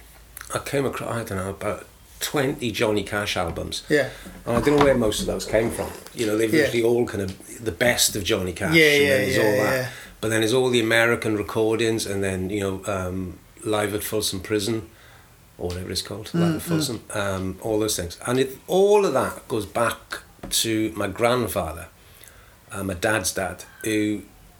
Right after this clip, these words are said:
Speaker 1: he had this li-, tiny little cassette player and a little box with about ten tapes in it, cassettes in it.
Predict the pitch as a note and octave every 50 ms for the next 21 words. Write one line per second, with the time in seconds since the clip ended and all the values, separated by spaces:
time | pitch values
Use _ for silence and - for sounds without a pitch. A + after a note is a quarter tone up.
0 | - - - - - - - - - - - - - - E3 D#3+ E3+ E3+ - C#3+
1 | C3+ - - D#3 - - - - - D3+ D#3+ E3 E3+ E3 D#3+ D#3 D3+ C3 - -
2 | A2 - - - A#2 A#2+ - - - - G#2+ F2 D#2+ C#2 - - G#2+ F#2+ F#2 G#2+
3 | B2+ D3+ C#3+ C#3 - - - A#2 G2 - - - - - - - - - - G2+
4 | F#2 F2+ - F#2+ F#2+ F2+ - - - - - - A2 A2 A2 G#2 G#2 - A2 G#2
5 | F#2+ F#2+ - - - E2 E2 E2 - - F2 - G#2 F#2+ F2+ - - E2 D#2+ -
6 | -